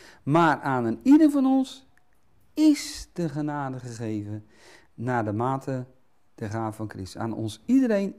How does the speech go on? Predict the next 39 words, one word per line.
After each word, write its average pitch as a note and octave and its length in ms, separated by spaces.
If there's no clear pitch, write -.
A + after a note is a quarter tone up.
is - 400
de F#3 260
genade E3 580
gegeven. A2+ 600
En A#2+ 120
dan A#2 140
zie B2+ 140
je A#2 80
verder A#2 260
ook, A2+ 180
hij A2 180
heeft A2 200
in A2 80
vers G#2 180
elf G#2+ 360
apostelen, G#2 500
herders G2+ 220
en A2 60
leraars C#3 280
gegeven. G#2 360
Toen C3+ 100
had C#3 100
je C#3 60
allemaal C#3+ 320
charismatische E3 1000
gaven. C3+ 380
Dat B2+ 100
was D3 140
allemaal F#3+ 200
in E3 120
de D#3 80
begintijd. C#3+ 880
Die A#2 80
genade C3 380
is A3+ 180
gegeven A3+ 500
aan G#2+ 100
ons A#2+ 120
allemaal. F3 520